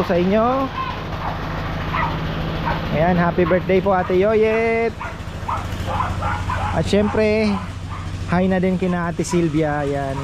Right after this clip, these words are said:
enjoying Bicol. Hindi ko alam kung kailan ang uwi nila.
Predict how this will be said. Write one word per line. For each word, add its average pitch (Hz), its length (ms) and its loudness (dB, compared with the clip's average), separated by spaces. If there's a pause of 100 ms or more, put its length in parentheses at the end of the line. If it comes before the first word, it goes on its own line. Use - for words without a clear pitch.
enjoying 196 400 2
Bicol. 190 480 2 (240)
Hindi 180 160 2
ko 196 80 2
alam 202 160 0
kung 196 80 0
kailan 180 320 2
ang 170 80 0
uwi 170 240 4
nila. 156 240 0